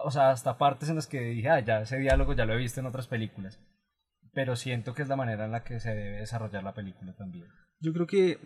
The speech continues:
Speaker 2: o sea, sí, yo siento que también le faltó, digamos, a, a la parte, digamos, al romance entre ellos dos.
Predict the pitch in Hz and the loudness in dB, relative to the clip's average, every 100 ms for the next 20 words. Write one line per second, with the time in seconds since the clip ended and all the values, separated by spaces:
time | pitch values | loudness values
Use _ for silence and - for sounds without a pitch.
0 | - - 143 143 131 107 - 180 160 127 | -10 -2 0 2 0 -2 -2 2 4 2
1 | 123 143 139 151 156 151 143 120 117 120 | 2 2 2 0 -4 -2 -2 0 -2 -2
2 | 131 - 117 113 110 123 120 117 139 117 | -2 -2 0 0 -2 -4 -4 -6 -6 -6
3 | - - 117 110 107 - 117 - 120 131 | -6 -10 -8 -6 -8 -6 -8 -6 -4 -2
4 | 120 113 - - 127 131 127 127 123 135 | -2 -4 -6 -8 -6 0 2 2 0 -2
5 | 147 127 120 123 123 143 | 0 0 -2 -2 -4 -4